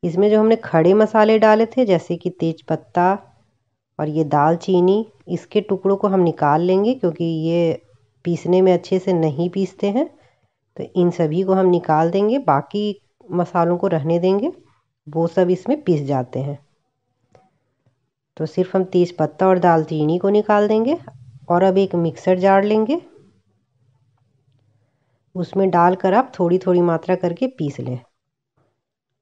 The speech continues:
अगर आपके ये मसाले कम हैं तो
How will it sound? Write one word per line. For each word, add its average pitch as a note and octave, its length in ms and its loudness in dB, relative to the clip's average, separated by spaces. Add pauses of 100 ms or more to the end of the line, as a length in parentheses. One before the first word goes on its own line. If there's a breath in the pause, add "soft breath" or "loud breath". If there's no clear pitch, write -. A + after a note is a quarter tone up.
(840)
अगर E3 240 0
आपके D#3+ 300 0
ये F#3+ 180 2
मसाले F#3+ 480 2 (260)
कम F3 200 0
हैं A3+ 120 -2
तो A3 120 -2